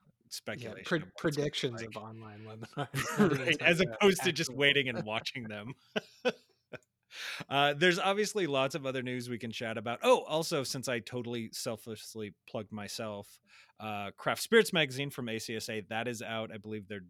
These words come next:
Speaker 1: Ju-, is it a June issue? I don't know. It's something like that. June, i-, July. Uh, go check that one out. That one's out as well. And I know there's lots of other, we'll, we'll do a news episode maybe soon,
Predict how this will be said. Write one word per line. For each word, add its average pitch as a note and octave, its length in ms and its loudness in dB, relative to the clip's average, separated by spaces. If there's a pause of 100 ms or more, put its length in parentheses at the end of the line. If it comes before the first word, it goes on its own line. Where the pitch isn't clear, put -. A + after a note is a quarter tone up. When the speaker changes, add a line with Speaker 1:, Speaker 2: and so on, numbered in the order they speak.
Speaker 1:
Ju-, G2 340 -16
is G2+ 120 -12
it F#2 100 -12
a F#2 160 -12
June G3 260 -8
issue? C#4+ 420 -12
I A2 60 -12
don't A2+ 80 -8
know. - 460 -18
It's - 140 -16
something - 240 -18
like - 200 -20
that. - 200 -20
June, E3+ 200 4
i-, C#3 180 4
July. D3+ 320 6 (520)
Uh, A2+ 180 -4
go D3 140 -2
check E3 200 0
that D3 100 0
one C3 100 -4
out. A#2 160 -4 (100)
That G2+ 100 -8
one's A2+ 180 -6
out G#2+ 120 -4
as G#2 120 -10
well. G#2+ 340 -8 (640)
And G#2+ 800 -6 (180)
I A2 60 -12
know C3+ 160 -8
there's B2 220 -8
lots G#2 280 -8
of G2+ 120 -12
other, G2+ 480 -8
we'll, F#3+ 200 0
we'll G#3+ 120 4
do G#3 140 4
a F3+ 40 4
news C3+ 220 0
episode A2 440 -4
maybe G2+ 220 -6
soon, F2+ 360 -10